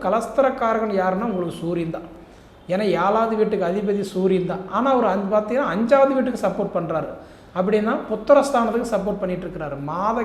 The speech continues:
கிரகம் யாருன்னா சூரியன் தான். அதாவது ஒரு தமிழ் மாதமா இருக்கட்டும், ஆங்கில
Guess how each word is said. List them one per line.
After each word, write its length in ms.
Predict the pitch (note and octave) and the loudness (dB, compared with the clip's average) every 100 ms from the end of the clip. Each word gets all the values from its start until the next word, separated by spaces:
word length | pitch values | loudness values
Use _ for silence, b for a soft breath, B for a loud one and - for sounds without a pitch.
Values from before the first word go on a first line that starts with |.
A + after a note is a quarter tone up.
| G#3 | 0
கிரகம் 340 | G#3 G3+ G3 E3 | -2 -2 -2 -2
யாருன்னா 400 | E3 E3 D#3 E3 A3 - B B - | -2 -4 -6 -6 -8 -12 B B -8
சூரியன் 420 | E3+ E3+ D#3+ D#3 | -4 -2 -2 -4
தான். 120 | D3 D#3+ - - - B B B B | -8 -12 -18 -20 -20 B B B B
அதாவது 300 | D3+ F#3+ G#3+ F#3+ E3+ | 0 2 4 2 0
ஒரு 120 | E3+ - | -2 -2
தமிழ் 260 | E3 G#3+ G#3+ G#3 | -2 2 2 2
மாதமா 320 | G3 G3 F#3+ | 0 2 0
இருக்கட்டும், 420 | F3+ F3+ F3+ C4+ E3+ | 0 -2 -2 -2 -2
ஆங்கில 260 | G#3 A3 | -2 -2